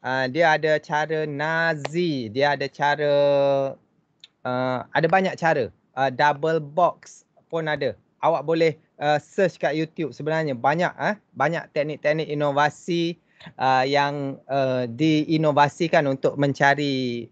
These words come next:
image dan objek ini. Ah, salah satunya teknik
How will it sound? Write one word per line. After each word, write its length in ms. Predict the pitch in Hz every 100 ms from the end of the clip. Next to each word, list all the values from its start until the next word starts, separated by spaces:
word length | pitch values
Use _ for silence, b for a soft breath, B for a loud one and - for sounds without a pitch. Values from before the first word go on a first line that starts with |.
| _
image 320 | 147 143 147 127
dan 160 | 131 120
objek 240 | 127 139
ini. 240 | 127 123 98 _ -
Ah, 160 | 110 107
salah 240 | 139 147
satunya 560 | 147 139 - 165 185 185 b b -
teknik 320 | 139 156 170